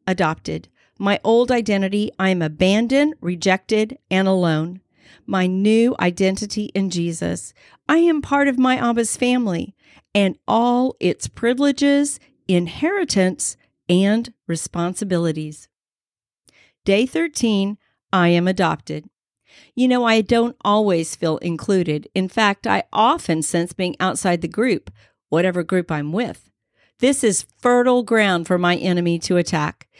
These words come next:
He taunts me with negative thoughts of what others think of me. He accuses me of not belonging. He laughs at me. I feel uncomfortable and unwanted.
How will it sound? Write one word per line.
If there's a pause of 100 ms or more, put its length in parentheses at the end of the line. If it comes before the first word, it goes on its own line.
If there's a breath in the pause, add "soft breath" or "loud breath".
(140 loud breath)
He
taunts
me
with
negative
thoughts
of
what (120)
others (180)
think
of
me. (380 loud breath)
He
accuses
me
of
not (180)
belonging. (260 loud breath)
He
laughs
at
me. (420)
I
feel
uncomfortable (240)
and (200)
unwanted.